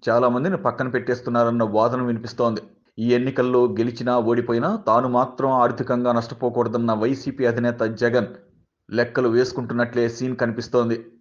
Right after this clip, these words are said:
ఇప్పటికే ఎమ్మెల్యే సీటుకింత, ఎంపీ సీటుకింత అని లెక్కలు వేసిన జగన్ అభ్యర్థుల నుంచి బాగా పోగేసుకోవడానికి ఫిక్స్ అయ్యారన్న వార్తలు గట్టిగా వినిపిస్తున్నాయి. Why not వన్ సెవెంటీ ఫైవ్ అంటూ మొదట్లో చెప్పిన డైలాగ్ ఇప్పుడు జగన్ నోటి వెంట రాకపోవడానికి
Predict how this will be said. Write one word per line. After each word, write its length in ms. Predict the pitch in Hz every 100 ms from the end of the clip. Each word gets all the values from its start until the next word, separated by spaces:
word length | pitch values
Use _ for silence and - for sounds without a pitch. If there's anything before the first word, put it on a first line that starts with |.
| _ _ 131
ఇప్పటికే 340 | 131 139 139 127 120
ఎమ్మెల్యే 320 | 123 131 127 127
సీటుకింత, 460 | 127 120 120 117 117 160 143
ఎంపీ 260 | 120 123 135
సీటుకింత 440 | 135 120 101 120 123 123
అని 100 | 180 113
లెక్కలు 280 | 113 139 131
వేసిన 220 | 123 120 113 120
జగన్ 220 | 120 107 - -
అభ్యర్థుల 400 | 117 131 120 120 135
నుంచి 200 | 180 139 98 92
బాగా 240 | 113 131 131
పోగేసుకోవడానికి 800 | 127 123 123 123 120 117 117 117 220 -
ఫిక్స్ 220 | 120 131
అయ్యారన్న 360 | 120 120 117 113 104
వార్తలు 320 | 117 - 208 185
గట్టిగా 260 | 117 127 120 113
వినిపిస్తున్నాయి. 540 | 117 120 - 120 107 - _ _ _ 95
Why 100 | 117 131
not 140 | 127 113
వన్ 120 | 123 127
సెవెంటీ 260 | 131 127 120 117
ఫైవ్ 120 | 123
అంటూ 160 | 120 180 175
మొదట్లో 300 | 120 123 131
చెప్పిన 340 | 127 123 123 120
డైలాగ్ 300 | 120 120 104 - 117
ఇప్పుడు 220 | 117 123 139 117
జగన్ 280 | 113 123 117
నోటి 180 | 127 123
వెంట 140 | 123 113
రాకపోవడానికి 600 | 117 117 120 120 143 180